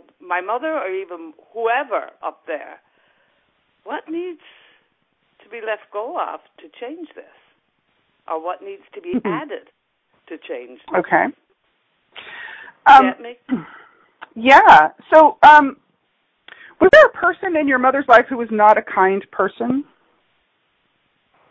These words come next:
Speaker 1: Uh, there were
Speaker 2: Um,
Speaker 1: times where my father was very unkind to her.
Speaker 2: Okay.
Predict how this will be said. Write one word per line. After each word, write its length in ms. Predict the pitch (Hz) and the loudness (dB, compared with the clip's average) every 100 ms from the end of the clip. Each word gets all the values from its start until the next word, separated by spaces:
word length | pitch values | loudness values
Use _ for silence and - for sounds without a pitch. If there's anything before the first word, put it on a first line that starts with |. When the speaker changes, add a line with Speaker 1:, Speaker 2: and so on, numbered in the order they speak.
| _ _ _ _ _ _ _ _ _ _ _ - | _ _ _ _ _ _ _ _ _ _ _ -8
Speaker 1:
Uh, 60 | 196 208 214 | -6 -6 -6
there 140 | 226 254 | -8 -4
were 200 | 208 208 | -2 -2
Speaker 2:
Um, 80 | 196 | -4
Speaker 1:
times 380 | - - 302 285 - | -8 -8 -10 -16 -16
where 340 | 240 233 226 - _ _ _ | -10 -8 -8 -12 _ _ _
my 180 | 202 208 202 | -14 -12 -10
father 580 | 226 214 226 269 294 311 - _ _ 160 _ 165 | -6 -4 -6 -6 -10 -10 -18 _ _ -20 _ -8
was 260 | 190 220 196 185 | -6 -6 -10 -8
very 300 | 202 214 226 | -6 -6 -8
unkind 480 | 240 - 240 254 | -10 -10 -10 -10
to 140 | 262 262 | -14 -16
her. 300 | 262 262 294 _ _ _ _ _ _ _ _ _ _ _ - | -14 -16 -16 _ _ _ _ _ _ _ _ _ _ _ -6
Speaker 2:
Okay. 500 | 90 - 160 190 | -4 0 0 0